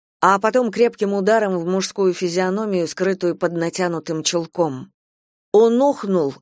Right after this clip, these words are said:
а я услышала треск. Я поняла, что это либо его нос, либо мои пальцы. Он двинулся на меня. Я потянулась под жакет за револьвером, слишком поздно вспомнив, что его конфисковали.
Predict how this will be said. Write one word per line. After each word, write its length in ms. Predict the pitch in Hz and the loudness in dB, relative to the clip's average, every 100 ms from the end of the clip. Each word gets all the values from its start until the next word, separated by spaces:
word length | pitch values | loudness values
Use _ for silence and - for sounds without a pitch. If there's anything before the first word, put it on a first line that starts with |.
| _ | _
а 140 | 175 190 | 0 2
я 180 | 214 | 2
услышала 480 | 196 190 196 - 180 | 0 0 0 0 -2
треск. 480 | 175 190 156 - - _ _ _ - | 0 0 0 -2 -10 _ _ _ 0
Я 180 | 190 214 | 2 4
поняла, 340 | 226 226 233 | 2 0 0
что 140 | 208 220 | 0 -2
это 220 | 202 208 | 0 0
либо 260 | 220 196 | 0 2
его 280 | 190 185 196 | 4 4 2
нос, 400 | 208 240 240 - - | 0 -2 -2 -6 -6
либо 340 | 160 180 196 | -2 0 2
мои 300 | 170 160 160 | 0 0 -2
пальцы. 680 | 175 175 160 131 - 135 120 _ _ _ _ - | -2 -2 -2 -4 -8 -8 -10 _ _ _ _ -2
Он 220 | 208 208 | 0 0
двинулся 580 | 196 226 214 202 190 202 | 0 0 0 -2 -2 -2
на 120 | 202 | -2
меня. 460 | 208 208 185 139 - _ _ _ - | -2 0 -2 -4 -8 _ _ _ 0
Я 220 | 247 277 | 2 2
потянулась 520 | 262 262 254 247 226 | 0 0 2 2 2
под 160 | 240 214 | 0 2
жакет 380 | 233 233 247 | 0 2 0
за 120 | 196 214 | 2 2
револьвером, 800 | 208 226 226 269 262 233 202 - | 4 2 2 2 2 0 -4 -8
слишком 520 | - 247 254 - 220 | -6 2 2 2 -2
поздно 320 | 214 220 190 | 0 2 2
вспомнив, 520 | 190 - 254 233 202 185 | -2 0 0 0 -2 -4
что 140 | - | 0
его 280 | 190 185 196 | 0 2 0
конфисковали. 1000 | 202 190 190 185 - 202 190 147 135 123 | -2 -4 -4 -6 -4 -2 0 -2 -4 -10